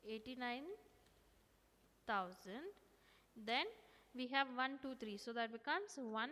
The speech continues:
hundred. Two is in tens place. So it becomes twenty-three. So that is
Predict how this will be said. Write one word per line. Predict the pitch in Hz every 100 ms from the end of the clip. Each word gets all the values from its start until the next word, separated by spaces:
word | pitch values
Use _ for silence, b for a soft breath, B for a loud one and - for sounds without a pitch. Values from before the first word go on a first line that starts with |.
| 349
hundred. | 311 214 190 185 240 370 - _ _ _ _ _ -
Two | 277
is | 277
in | 262 254 254
tens | 214 220 -
place. | 240 277 349
So | 285
it | 240
becomes | 208 208 233 269 -
twenty-three. | 226 196 202 262 320 494 - _ _ _ _ - - - - 233 190 - B B B B
So | - 262 339 480 - -
that | 240 220 277
is | 392